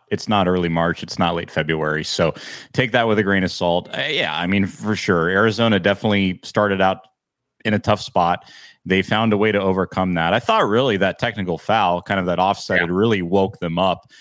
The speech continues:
Speaker 1: And after that, you just saw Johnson go crazy. I mean, he was doing good things from the get-go. By the way, um, it's hard to say who this team's best player is. I know a lot of folks wanna say Caleb Love. You can make the en-,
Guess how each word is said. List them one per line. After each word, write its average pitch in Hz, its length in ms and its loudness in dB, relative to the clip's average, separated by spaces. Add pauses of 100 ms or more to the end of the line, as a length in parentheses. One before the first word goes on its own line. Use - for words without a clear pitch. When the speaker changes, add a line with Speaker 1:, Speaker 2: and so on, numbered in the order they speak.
(160)
Speaker 1:
And 92 120 0
after 104 340 -2
that, 98 340 0
you 98 100 0
just 98 240 -2
saw 92 240 -2
Johnson 101 480 -2
go 98 160 2
crazy. 104 540 0
I 95 80 2
mean, 98 180 2
he 165 140 4
was 113 160 2
doing 98 260 0
good 90 160 -2
things 92 260 -4
from 95 140 -4
the 82 80 -2
get-go. 85 540 0 (400)
By 190 180 2
the 143 100 0
way, 87 540 2
um, 92 480 2 (220)
it's 147 160 -4
hard 220 260 2
to 156 80 0
say 107 320 -2
who 98 180 0
this 98 160 0
team's 104 300 -2
best 104 260 0
player 104 360 0
is. 95 100 -2
I 107 100 -2
know 101 380 0
a 95 60 -2
lot 95 160 0
of 92 80 -6
folks - 260 -6
wanna 90 160 -2
say 85 160 -8
Caleb 82 340 -4
Love. 104 260 2
You 92 100 -4
can 92 100 -4
make 98 220 -2
the 90 320 -4
en-, 92 180 -2